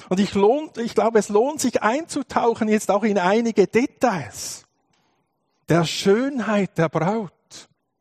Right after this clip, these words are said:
der Schönheit der Gemeinde von Jesus. Wir können ja nicht auf alles eingehen heute Morgen,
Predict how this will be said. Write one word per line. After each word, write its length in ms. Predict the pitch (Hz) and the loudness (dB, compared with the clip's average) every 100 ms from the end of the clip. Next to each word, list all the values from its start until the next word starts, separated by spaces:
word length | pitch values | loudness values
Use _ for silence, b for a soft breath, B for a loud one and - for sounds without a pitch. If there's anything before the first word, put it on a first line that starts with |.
| _ _ _ _ _ _ _ _ _ | _ _ _ _ _ _ _ _ _
der 140 | 120 135 | -4 -4
Schönheit 920 | - 160 214 190 165 147 - - - | 0 0 2 2 0 -2 -6 -14 -4
der 100 | 127 | -2
Gemeinde 720 | 135 127 135 143 180 196 165 | 0 -2 0 0 0 0 -2
von 200 | 143 135 | -2 -6
Jesus. 500 | 123 135 185 196 139 | -4 0 0 0 -6
Wir 100 | - | -8
können 220 | - 170 160 | -2 -2 0
ja 100 | 139 | -2
nicht 240 | 156 - | -2 -2
auf 220 | 127 - | -2 0
alles 300 | 143 180 156 | 0 2 2
eingehen 460 | 147 160 170 147 139 | 0 0 0 0 0
heute 280 | 139 139 131 | -4 -2 -2
Morgen, 360 | 123 117 123 | -4 -4 -6